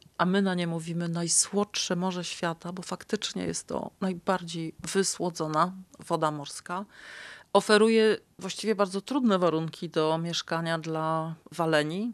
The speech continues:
bo jest bardzo mało zasolone, ma w sumie bardzo małą bazę pokarmową, bo to są zwierzęta, które potrzebują trochę zjeść, ale morświn jest takim naszym skarbem, bo faktycznie jest jedyny, który tutaj mieszka.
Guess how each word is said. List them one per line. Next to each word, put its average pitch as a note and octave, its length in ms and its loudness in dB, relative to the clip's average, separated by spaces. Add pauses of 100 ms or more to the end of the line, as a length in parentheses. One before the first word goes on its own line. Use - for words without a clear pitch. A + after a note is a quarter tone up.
(520)
bo F#3 60 -2
jest F#3 200 -2
bardzo E3 440 -2
mało F#3+ 300 -2
zasolone, F#3+ 760 -4 (200)
ma F3 160 -4
w - 80 -12
sumie F#3 520 0 (160)
bardzo F3+ 540 0
małą F#3+ 680 2
bazę B3+ 260 2
pokarmową, E3 840 -2
bo E3 240 -4
to E3+ 100 -4
są E3+ 440 -4
zwierzęta, D#3+ 500 2
które - 240 -4
potrzebują D#3 840 -2
trochę D3 260 0
zjeść, D3 480 -2 (160)
ale A3+ 220 2
morświn B3 500 2
jest - 420 -4 (140)
takim A#3 360 0
naszym A3+ 340 0
skarbem, F3 600 -2
bo E3 80 -10
faktycznie - 640 -4
jest D#3+ 440 -4
jedyny, G3 720 2 (240)
który D#3+ 340 -2
tutaj E3 320 -4
mieszka. E3 520 -2